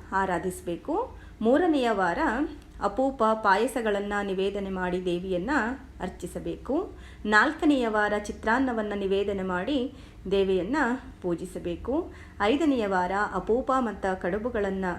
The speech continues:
ನಿವೇದನೆ ಮಾಡಿ ದೇವಿಯನ್ನ ಆರಾಧಿಸಬೇಕು.' ಈ ರೀತಿಯಾಗಿ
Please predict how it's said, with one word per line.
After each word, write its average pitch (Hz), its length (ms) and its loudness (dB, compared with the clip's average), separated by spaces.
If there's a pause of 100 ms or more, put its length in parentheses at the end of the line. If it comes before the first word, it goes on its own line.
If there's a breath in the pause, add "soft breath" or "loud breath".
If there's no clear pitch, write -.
ನಿವೇದನೆ 185 560 -2
ಮಾಡಿ 165 340 -2 (520 loud breath)
ದೇವಿಯನ್ನ 202 520 2 (360)
ಆರಾಧಿಸಬೇಕು.' 175 880 -4 (200)
ಈ 196 160 0
ರೀತಿಯಾಗಿ 170 640 -4